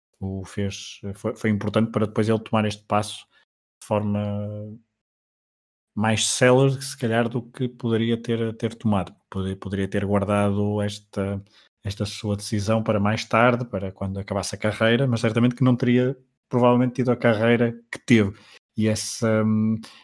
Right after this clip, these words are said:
e foi também essa ambição que ele, e também revela, de facto, uma pessoa bastante ambiciosa e bastante determinada em ser, eh, um ótimo profissional, e ele sabia que precisava desse, desse conforto emocional,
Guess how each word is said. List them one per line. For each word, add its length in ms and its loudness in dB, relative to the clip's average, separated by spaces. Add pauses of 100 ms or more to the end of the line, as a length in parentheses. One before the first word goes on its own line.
(120)
e 60 -2
foi 140 2
também 240 6
essa 200 4
ambição 800 4
que 100 -4
ele, 480 -2
e 60 -2
também 320 0 (400)
revela, 420 4
de 80 -6
facto, 220 0
uma 100 2
pessoa 280 2
bastante 340 0
ambiciosa 500 2
e 40 -2
bastante 480 -6
determinada 600 0
em 60 0
ser, 300 -2 (460)
eh, 920 -6 (1300)
um 100 2
ótimo 340 4
profissional, 800 0
e 60 4
ele 100 4
sabia 380 0
que 140 -16
precisava 520 4
desse, 420 0
desse 260 -2
conforto 600 2
emocional, 640 2